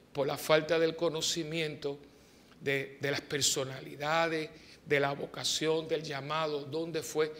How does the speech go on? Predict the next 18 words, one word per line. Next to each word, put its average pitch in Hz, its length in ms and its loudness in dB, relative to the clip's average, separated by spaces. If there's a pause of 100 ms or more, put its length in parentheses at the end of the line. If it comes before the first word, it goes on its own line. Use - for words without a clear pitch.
(260)
El 131 140 -6
llamado 147 480 0
de 170 120 4
Pedro 185 440 2
es - 140 -10
totalmente 156 760 -4
diferente 151 540 -6
al 139 100 -8
de 143 100 -12
Pablo. 175 400 -10 (1120)
Y 151 100 0
si - 160 2
usted 190 280 4
no 226 140 2
entiende 170 880 0
a 135 160 -6
las 135 120 -8
personas, 180 760 -2